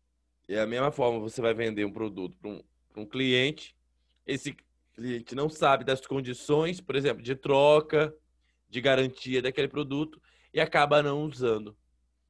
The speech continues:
Ele acaba não lendo lá o manual que dê a garantia pra ele. Então, a questão política, a gente entende de que forma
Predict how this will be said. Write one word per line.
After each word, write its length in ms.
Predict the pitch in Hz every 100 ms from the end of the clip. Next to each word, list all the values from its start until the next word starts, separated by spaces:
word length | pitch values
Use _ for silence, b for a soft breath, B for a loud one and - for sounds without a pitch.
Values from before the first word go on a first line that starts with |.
| _
Ele 120 | 120
acaba 320 | 135 135 127 131
não 240 | 135 160
lendo 300 | 139 131 127
lá 140 | 123
o 60 | 120
manual 580 | 120 120 113 107 117 120
que 340 | - 131 131 -
dê 360 | 104 117 120
a 40 | 120
garantia 500 | 117 120 117 117 107
pra 180 | 127 107
ele. 240 | 78 - _ _ _ _ -
Então, 240 | - 120
a 60 | 127
questão 360 | 131 123 131
política, 400 | 131 117 117 123
a 40 | 117
gente 260 | 131 113
entende 440 | - 110 110 110 - _
de 120 | 110
que 160 | 135
forma 440 | 127 127 120 123